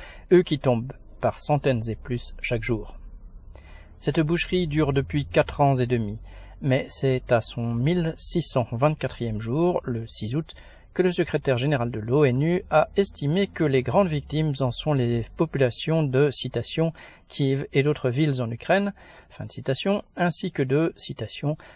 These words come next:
plusieurs régions de la Fédération de Russie, fin de citation. Il a déclaré, citation, « Ces dernières séries d'attaques suivent un schéma alarmant de frappe contre des zones peuplées,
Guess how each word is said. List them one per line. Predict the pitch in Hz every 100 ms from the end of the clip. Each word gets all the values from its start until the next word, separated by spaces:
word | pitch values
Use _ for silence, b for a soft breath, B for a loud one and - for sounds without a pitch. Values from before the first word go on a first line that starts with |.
| B
plusieurs | - 175 143 156
régions | 127 117 131 156
de | 120
la |
Fédération | 113 127 110 110 156
de | 135
Russie, | 104 - 175 165
fin | -
de | 113
citation. | 175 123 - - b b b b b b -
Il | 185
a | 196
déclaré, | 170 143 117 127
citation, « | 151 131 117 - 151 -
Ces | - - 127
dernières | 123 147 147 135 110
séries | - 135 131
d'attaques | 120 143 131 147 -
suivent | - 147 156 - -
un | 113
schéma | - - - 151 139 120 -
alarmant | - 160 139 120 113 107
de | 110
frappe | - - 156 151 -
contre | - - 117
des | 113
zones | 117 156 147
peuplées, | 143 - 165 190